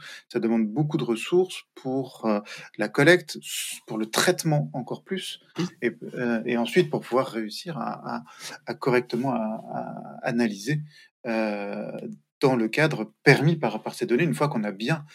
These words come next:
Speaker 1: euh, précisé ce qu'elles étaient.
Speaker 2: Alors nous, on, on travaille beaucoup sur la donnée à caractère personnel. Euh, donc on, donc les collègues ont été très sensibilisés là-dessus et c'est aussi ce qui a permis de commencer à,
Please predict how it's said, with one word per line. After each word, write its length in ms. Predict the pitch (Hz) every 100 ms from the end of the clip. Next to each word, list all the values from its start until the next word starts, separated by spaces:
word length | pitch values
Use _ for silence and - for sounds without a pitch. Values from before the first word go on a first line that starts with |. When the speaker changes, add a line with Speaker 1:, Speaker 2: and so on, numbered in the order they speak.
| - - _ 127
Speaker 1:
euh, 120 | 110
précisé 520 | - - - 104 139
ce 100 | 151
qu'elles 220 | - 104
étaient. 260 | 110 - - _ _ - 160 - - _ _ _ - -
Speaker 2:
Alors 180 | 110 117
nous, 180 | 160 175
on, 300 | 127 113 117
on 40 |
travaille 240 | 123 127 123
beaucoup 260 | 147 175
sur 140 | - 127
la 100 | 110
donnée 280 | 113 131
à 100 | 123
caractère 440 | 123 113 117 120 120
personnel. 640 | 117 - 104 143 202 - - _ _ _ - - - _ -
Euh, 540 | 104 98 95 95 107
donc 400 | 104 110 123 123
on, 480 | 104 104 101 98 95 - - - - - 113
donc 160 | 110
les 100 | 113
collègues 320 | 117 123 147
ont 60 | 117
été 200 | 113 113
très 180 | - 123
sensibilisés 760 | - 123 117 117 113 113 147 151
là-dessus 580 | 113 113 - 156 185
et 120 | 143 117
c'est 160 | -
aussi 320 | 120 120 -
ce 180 | - -
qui 160 | - 123
a 60 |
permis 300 | 120 131 139
de 80 | 160
commencer 640 | - 123 123 120 160 175 -
à, 440 | 120 131 143 -